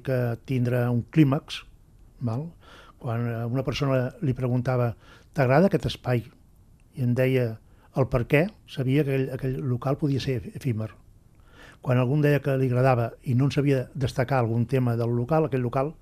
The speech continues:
tenia futur. Eh? És, eh, això, si t'enamores d'una senyora,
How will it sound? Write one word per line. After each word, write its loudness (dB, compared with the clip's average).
tenia 0
futur. -6
Eh? -4
És, -10
eh, -8
això, -2
si -4
t'enamores 0
d'una 2
senyora, 2